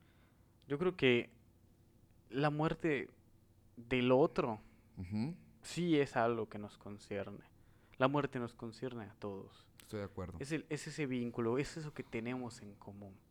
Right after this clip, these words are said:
Speaker 1: Entre las muchas cosas que podríamos tener en común, creo que la principal es la mortalidad, ¿no? Nuestra calidad de efímeros, de que estamos aquí un rato y luego ya no vamos a estar.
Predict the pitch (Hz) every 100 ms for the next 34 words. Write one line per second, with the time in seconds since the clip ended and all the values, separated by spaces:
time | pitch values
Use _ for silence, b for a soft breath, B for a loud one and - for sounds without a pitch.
0 | - b b b 117 127 127 123 151 160
1 | 143 - 135 127 - 117 117 117 120 117
2 | - 117 113 117 113 107 110 104 120 175
3 | - B B B B B 143 143 135 117
4 | 123 113 120 110 120 131 135 127 123 117
5 | 113 110 110 113 101 101 98 95 101 107
6 | 123 113 113 - 107 107 110 113 113 107
7 | 98 B B B 131 - 120 117 107 98
8 | 92 - - - b b b 123 117 135
9 | 127 117 - 123 120 113 110 113 110 107
10 | 110 104 - b b b b 120 123 120
11 | 123 127 117 110 107 - 107 - - -